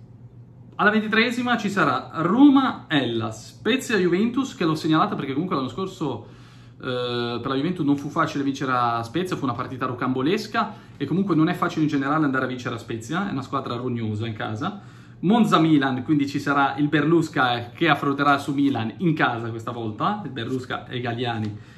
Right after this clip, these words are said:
che affronteranno Milan in casa per questo derby, Sassuolo Napoli che può essere una bella partita, Fiorentina Empoli il derby, e poi ho segnato Sassu-, eh, Salernitana, scusate, Lazio,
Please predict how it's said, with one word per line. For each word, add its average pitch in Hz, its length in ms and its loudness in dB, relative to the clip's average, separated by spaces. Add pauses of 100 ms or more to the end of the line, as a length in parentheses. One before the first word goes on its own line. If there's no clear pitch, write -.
(100)
che - 60 -16
affronteranno 123 460 -6
Milan 123 240 -2
in 165 80 2
casa 208 480 -2 (420)
per 123 140 -6
questo - 260 -4
derby, 202 560 -2 (100)
Sassuolo 196 440 2
Napoli 151 420 2
che 127 140 -4
può 151 120 -2
essere 143 200 0
una 131 140 2
bella 139 180 2
partita, 208 380 -2
Fiorentina 175 460 2
Empoli 131 360 4
il 139 100 -2
derby, 147 800 -2 (240)
e - 60 2
poi 214 320 6
ho 190 80 2
segnato 175 380 0
Sassu-, 190 560 0
eh, 147 240 2
Salernitana, 175 600 2
scusate, 147 380 -2
Lazio, 165 580 0